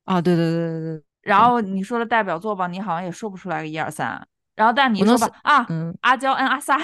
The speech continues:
Speaker 2: <laughs> 他们俩师弟。
Speaker 1: 对，关智斌就是，嗯，知道，知道，就是那个，
Speaker 2: 对，对，对。
Speaker 1: 对，那个，那个男子组合。我现在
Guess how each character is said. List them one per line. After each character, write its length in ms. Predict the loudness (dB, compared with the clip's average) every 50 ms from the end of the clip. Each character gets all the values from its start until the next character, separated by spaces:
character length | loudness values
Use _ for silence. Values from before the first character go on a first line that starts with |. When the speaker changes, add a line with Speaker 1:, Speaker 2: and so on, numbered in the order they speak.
| -4
Speaker 2:
<laughs> 160 | -10 -14 _ -6
他 120 | -4 -4
们 80 | -2 -2 -4
俩 180 | -4 -4 -6 -10
师 260 | -10 -10 -12 -10 -6
弟。 540 | -4 -4 -4 -2 -2 -4 -4 -4 -8 -12 _ _ -20 -20 _ _ _ _ -2
Speaker 1:
对， 140 | 0 2 2
关 200 | 4 2 2 4
智 80 | 2
斌 200 | 2 2 0 0
就 100 | 0 0
是， 60 | 0
嗯， 280 | 2 2 2 2 2 2 0
知 160 | 0 0 2
道， 180 | 2 0 0 -4
知 140 | -6 -2 -2
道， 100 | -2 -2 -4
就 120 | -4 -2 0
是 80 | 0
那 120 | 0 0 0
个， 240 | 0 0 0 0 -2
Speaker 2:
对， 120 | -2 -2
对， 0 |
对。 120 | -2 -2
Speaker 1:
对， 120 | -2 -2 -2
那 100 | -2 -2
个， 100 | -2 -4
那 120 | -4 -4 -6
个 60 | -6
男 200 | -6 -6 -6 -6
子 140 | -8 -8 -8
组 160 | -8 -8 -8
合。 180 | -8 -10 -10 -12 -14 -18 -20 -20 -6 -2
我 80 | -2
现 160 | 0 0 0 -2
在 80 | -2